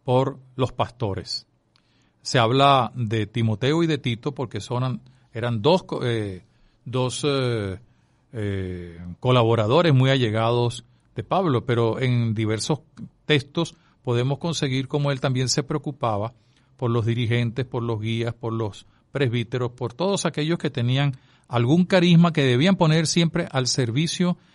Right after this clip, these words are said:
de la, eh, de la iglesia. Y en segundo lugar, por eso tomando el tema de la atención que hay que prestar a los falsos maestros y todo lo referente a la sana doctrina,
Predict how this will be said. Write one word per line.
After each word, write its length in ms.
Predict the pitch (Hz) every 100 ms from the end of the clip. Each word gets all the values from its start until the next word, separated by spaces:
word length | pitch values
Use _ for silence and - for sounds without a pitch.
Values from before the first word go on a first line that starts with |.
| _
de 400 | 131 151 196 190 -
la, 640 | 123 117 104 98 87 82 _ _ _ _ _ _
eh, 580 | 117 107 95 92 87 85 -
de 140 | 120
la 80 | 120
iglesia. 500 | 107 104 95 - 87 _ -
Y 60 |
en 80 | 127
segundo 360 | 151 151 185 208
lugar, 460 | 180 143 160 139 _ _ _ _ _ _ _ - -
por 160 | 127
eso 220 | 131 - 113
tomando 600 | 127 127 175 180 190 -
el 240 | 143 120 110
tema 400 | 139 151 165 156
de 240 | 127 123
la 300 | 117 113 110
atención 480 | 110 113 107 147 151
que 80 | 160
hay 80 | 151
que 100 | 165
prestar 540 | 147 127 - 135 131 _ _ _
a 80 | -
los 140 | 110 107
falsos 420 | 131 127 170 143
maestros 680 | 135 139 151 - 101 - _ _ _ _ _
y 260 | 156 185 185
todo 320 | - 147 165
lo 140 | 170
referente 840 | 147 143 - 127 160 143 127 113 - _ _ _
a 160 | - 117
la 480 | 110 107 98 92 90
sana 280 | - 143 165
doctrina, 640 | 165 143 - 143 143 156